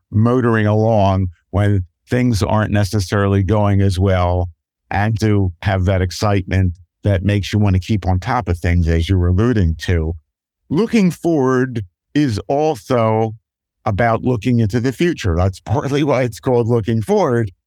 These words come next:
So you not being a futurist, and even if you were, so what? It wouldn't necessarily guarantee things would happen. You know a heck of a lot more than I do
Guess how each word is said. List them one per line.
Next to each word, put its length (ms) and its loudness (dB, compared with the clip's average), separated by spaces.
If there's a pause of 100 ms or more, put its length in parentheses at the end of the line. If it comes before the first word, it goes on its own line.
(140)
So 420 -2 (480)
you 240 0
not 300 0
being 220 2
a 60 -2
futurist, 920 -2 (560)
and 160 -2
even 180 0
if 160 -4
you 100 2
were, 240 2
so 200 -2
what? 400 2
It 100 -2
wouldn't 240 -2
necessarily 640 0
guarantee 500 0
things 300 0
would 100 2
happen. 480 0 (300)
You 180 0
know 180 0
a 160 -2 (100)
heck 200 -4
of 80 -2
a 40 -2
lot 220 2
more 180 0
than 160 0
I 220 2
do 420 0